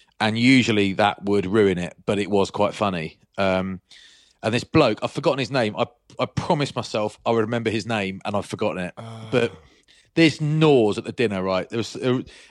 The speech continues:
Speaker 1: it was actually really good fun. And, um, this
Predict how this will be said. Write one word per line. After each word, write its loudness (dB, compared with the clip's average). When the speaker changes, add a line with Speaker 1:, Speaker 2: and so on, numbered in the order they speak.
Speaker 1:
it 4
was 6
actually 0
really 4
good -4
fun. -2
And, 0
um, -4
this 0